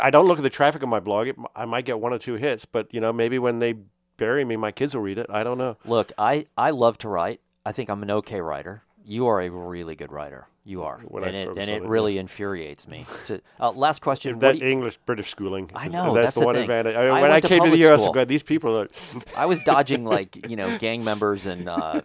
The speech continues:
Speaker 2: there were, you know, fights all day.
Speaker 1: We
Speaker 2: The
Speaker 1: were
Speaker 2: teachers
Speaker 1: reading
Speaker 2: getting beat up.
Speaker 1: Macbeth. <laughs>
Speaker 2: Um, yeah, you're reading Macbeth, and I'm, like, watching my science teacher get beaten up in class. Um, the last question, very simple.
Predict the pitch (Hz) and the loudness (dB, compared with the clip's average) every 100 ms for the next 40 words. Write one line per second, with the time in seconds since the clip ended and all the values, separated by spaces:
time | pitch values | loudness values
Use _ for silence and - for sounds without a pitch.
0 | - 101 98 - - 110 87 87 - 110 | -6 -4 -4 -6 -6 -8 -8 -4 0 0
1 | 110 - - 107 107 104 135 135 120 123 | -2 -10 -2 0 0 0 2 2 4 2
2 | 127 117 110 101 104 117 - - - 147 | 2 2 0 0 4 4 2 -4 -4 -2
3 | - 165 _ 185 - - 208 - 131 123 | -2 -4 _ -6 -6 -10 -10 -4 -4 -4
4 | 120 151 131 143 135 135 127 113 - 110 | -2 0 2 0 0 -2 -2 -6 0 0
5 | 113 107 107 107 95 101 101 104 98 90 | 0 -2 -2 -2 -2 -2 -2 -2 -8 -6
6 | 98 95 - 101 90 90 85 98 95 92 | -6 -8 -10 -14 -12 -12 -10 -12 -6 -6
7 | 92 90 - 98 87 82 - - _ - | -6 -10 -8 -6 -6 -6 -12 -20 _ -20
8 | _ _ 107 107 101 113 117 143 - 147 | _ _ -4 -4 -6 -6 -2 -2 0 -4
9 | 120 131 117 107 _ _ _ 113 107 123 | -4 -6 -10 -14 _ _ _ -10 -4 -2
10 | 113 - 98 92 90 | -4 -10 -8 -8 -8